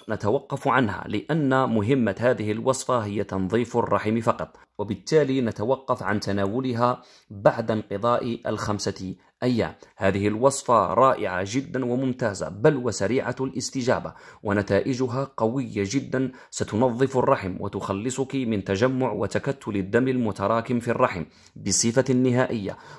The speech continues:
وتقضي على مشكل الآلام بصفة كلية بحول الله. لذلك أنا أعتبر أن هذه الوصفة هي الأقوى والأروع على الإطلاق وبدون منازع، وأنا أصر على استعمالها وأشدد على ذلك،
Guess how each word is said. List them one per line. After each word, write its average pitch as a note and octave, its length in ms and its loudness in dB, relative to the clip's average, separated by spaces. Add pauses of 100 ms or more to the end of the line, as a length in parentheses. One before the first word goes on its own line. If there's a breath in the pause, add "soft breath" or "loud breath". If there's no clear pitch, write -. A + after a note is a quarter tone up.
وتقضي A#2+ 640 2
على G2+ 320 2
مشكل B2+ 440 0
الآلام A#2 880 2
بصفة A#2+ 640 -2
كلية A#2 540 2
بحول G#2+ 400 -2
الله. G#2+ 300 0 (320 loud breath)
لذلك C#3 520 4 (260 soft breath)
أنا A2 320 -2
أعتبر C#3+ 760 0
أن G2 200 0
هذه A2+ 480 0
الوصفة A#2+ 640 0
هي G2+ 300 -4
الأقوى A#2+ 760 0
والأروع A#2+ 640 0
على F#2+ 300 0
الإطلاق A2 640 0
وبدون G2+ 500 -2
منازع، A#2 340 2 (440 loud breath)
وأنا G2 400 0
أصر A#2 360 0
على F#2+ 180 0
استعمالها A2+ 720 0
وأشدد G2 600 -2
على E2+ 200 -4
ذلك، G2+ 520 -2